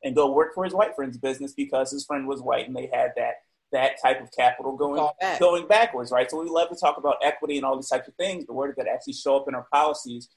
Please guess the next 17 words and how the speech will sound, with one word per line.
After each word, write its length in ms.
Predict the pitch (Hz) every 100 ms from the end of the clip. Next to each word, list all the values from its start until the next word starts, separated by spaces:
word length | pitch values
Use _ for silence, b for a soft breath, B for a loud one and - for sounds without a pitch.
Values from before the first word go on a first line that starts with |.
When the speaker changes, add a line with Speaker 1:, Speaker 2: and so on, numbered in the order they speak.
| _
Speaker 1:
so 180 | - 135
that 140 | 131
it 80 | 131
can 120 | 135
be 200 | 123 123 -
tailored, 320 | - 147 131 - _ _ _
tailor-made? 420 | - 143 143 202
And 80 | 143
so 80 | 151
that's 160 | 160 156
what 60 |
I'm 40 | 135
saying. 300 | 190 147 -
I 140 | 135
don't, 160 | 185 170 - -
I 120 | 170
don't, 180 | 214